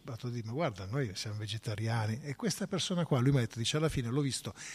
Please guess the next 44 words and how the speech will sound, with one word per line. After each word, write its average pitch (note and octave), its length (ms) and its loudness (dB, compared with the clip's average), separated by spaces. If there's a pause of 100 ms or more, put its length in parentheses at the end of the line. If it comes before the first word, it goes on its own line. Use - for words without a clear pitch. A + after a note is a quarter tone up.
(200)
che E3+ 120 0
era F3 200 6
così E3+ 400 2
convinto C3 920 4
che C#3 140 -2
lui, F#3+ 220 6
lui F#3+ 180 10
mi G3 80 12
stava D#3 260 6
dando C3 380 2
il D#3 200 -4
meglio F3+ 380 4
che - 100 0
secondo C3 420 2
lui C3+ 160 4
aveva, G#2+ 340 0
era A#2 160 0
rimasto C3+ 340 2
affascinato D#3+ 640 0
dal C3 100 4
devoto, G2+ 480 0 (440)
aveva D3+ 280 6
preso D#3 260 4
il D3+ 60 4
libro, F#3 240 4
ma C#3+ 80 4
vo-, C3+ 240 0
oltre E3 220 2
il D#3+ 80 4
libro, C3+ 340 2
oltre C#3 240 0
la C#3+ 60 2
donazione D3+ 480 8
voleva C3 260 4
dargli A#2+ 220 2
ancora A2+ 320 -2
qualcosa. F#2+ 500 -2 (680)
E - 100 0
gli - 20 8
ho E3+ 40 10
detto: C#3+ 180 6
"Cosa D#3 200 4
hai C#3 100 6
fatto?" - 500 -6